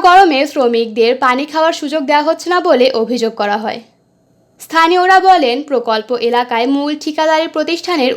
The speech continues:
উপস্থিতি নেই। সাব ঠিকাদারি প্রতিষ্ঠান এবিএস ও ইন্সপেক্টর তাদের আবার বহু সাব ঠিকাদার নির্বিঘ্নে নিম্নমানের কাজ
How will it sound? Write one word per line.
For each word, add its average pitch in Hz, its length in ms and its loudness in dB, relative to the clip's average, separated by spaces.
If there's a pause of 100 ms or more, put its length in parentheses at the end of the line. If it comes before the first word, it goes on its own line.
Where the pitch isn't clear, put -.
উপস্থিতি 240 420 -2
নেই। 208 200 -4 (720)
সাব 320 300 2
ঠিকাদারি 349 400 2
প্রতিষ্ঠান 330 600 -2 (480)
এবিএস 240 680 0 (300)
ও 262 120 2 (240)
ইন্সপেক্টর 302 760 -2
তাদের 220 320 -2 (120)
আবার 247 280 -4
বহু 269 240 -2
সাব 294 320 -2
ঠিকাদার 277 480 -2
নির্বিঘ্নে 233 640 -2 (380)
নিম্নমানের 254 680 0
কাজ 214 200 -2